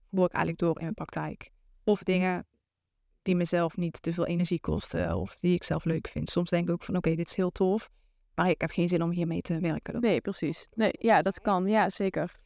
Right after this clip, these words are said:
Speaker 1: Ehm, dus die methode kwam op mijn, eh, op mijn pad en dat is eigenlijk het ontladen van de psoasspier. En die is natuurlijk ook steeds bekender, ehm, maar naar mijn idee nog lang niet bekend genoeg.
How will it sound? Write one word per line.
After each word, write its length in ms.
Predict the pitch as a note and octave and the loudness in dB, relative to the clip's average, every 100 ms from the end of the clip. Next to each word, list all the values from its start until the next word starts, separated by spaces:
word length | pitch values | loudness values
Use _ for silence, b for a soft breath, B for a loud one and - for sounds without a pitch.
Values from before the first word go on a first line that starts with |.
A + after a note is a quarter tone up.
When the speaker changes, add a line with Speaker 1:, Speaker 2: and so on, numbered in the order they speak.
| _ _ _ | _ _ _
Speaker 1:
Ehm, 320 | G#3 G#3 G#3 | 2 2 4
dus 120 | A3+ | 4
die 100 | B3+ | 6
methode 320 | C#4 C4+ C4 B3+ | 6 8 6 6
kwam 180 | A3+ | 2
op 140 | - A3 | 2 0
mijn, 300 | G#3 G#3 G3+ | 2 2 0
eh, 300 | G3 F#3+ F#3+ | 0 0 -2
op 140 | F#3 | -4
mijn 160 | F3 F#3 | -6 -6
pad 280 | - A#3 - | -4 -4 0
en 100 | G#3+ | 0
dat 120 | G#3 | 0
is 80 | G#3+ | -2
eigenlijk 220 | G3 G#3 | 0 0
het 120 | - | -2
ontladen 420 | G3 F#3 G#3 A#3 G#3 | -4 2 4 4 2
van 160 | F#3+ | 0
de 180 | F#3 F3+ | 0 -2
psoasspier. 600 | - C#4 - - C3 - _ _ - - - - - - _ _ - - | 0 0 0 -6 -12 -12 _ _ -20 -20 -20 -20 -20 -20 _ _ -18 2
En 140 | G#3 | 4
die 100 | A3 | 6
is 80 | G#3+ | 2
natuurlijk 340 | - E3+ - | 0 -4 2
ook 120 | A#3+ | 2
steeds 440 | - B3+ A#3 A#3 - _ _ _ _ | 2 2 2 0 -10 _ _ _ _
bekender, 720 | G#3+ B3 A#3+ A3 A3 D#4 - G#3 | 2 4 6 6 4 0 -6 -10
ehm, 680 | G3 F#3+ F#3+ F#3+ F#3+ F#3+ F#3+ F#3+ | -6 -4 -4 -6 -8 -10 -12 -14
maar 280 | F#3+ F#3+ F#3 | -6 2 4
naar 320 | F#3 F#3 F#3+ | 4 2 0
mijn 240 | G3 G3 G3+ | 2 4 4
idee 320 | F#3+ F#3 F#3 | 2 2 0
nog 280 | F#3 F#3 F#3+ - | -2 -4 -8 -8
lang 380 | G3 G3+ D4+ C#4+ | 0 6 8 8
niet 220 | G#3+ - | 4 0
bekend 340 | F#3+ F#3+ F#3 - | -4 0 -2 -2
genoeg. 420 | E3+ F#3+ F4+ - | -2 0 0 -4